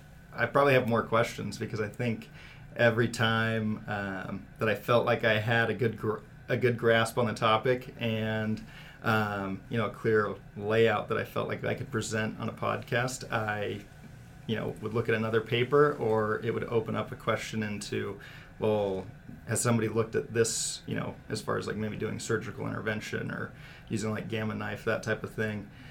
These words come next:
Um, and so that would open up, you know, a new set of articles to look at and then more questions, and it just kind of went around and around, and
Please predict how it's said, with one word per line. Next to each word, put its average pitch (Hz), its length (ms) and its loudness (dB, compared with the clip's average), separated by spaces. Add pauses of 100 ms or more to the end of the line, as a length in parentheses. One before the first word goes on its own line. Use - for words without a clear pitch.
(180)
Um, 104 680 0 (680)
and 127 120 0
so 117 80 0
that 117 100 6
would 110 80 2
open 113 240 2
up, 110 200 -2 (260)
you 113 80 -2
know, 101 220 -4
a 127 60 0
new 117 160 4
set 117 180 2
of 104 100 0
articles 117 440 4
to 117 120 0
look 117 240 4
at 147 240 8
and 110 160 -2
then 104 280 -4 (140)
more 107 180 -2
questions, 120 560 -4
and 107 100 -4
it - 60 -8
just - 400 -8
kind 110 120 -4
of 104 80 -6
went 110 140 0
around 110 300 0
and 107 100 -2
around, 117 440 0
and 107 300 -2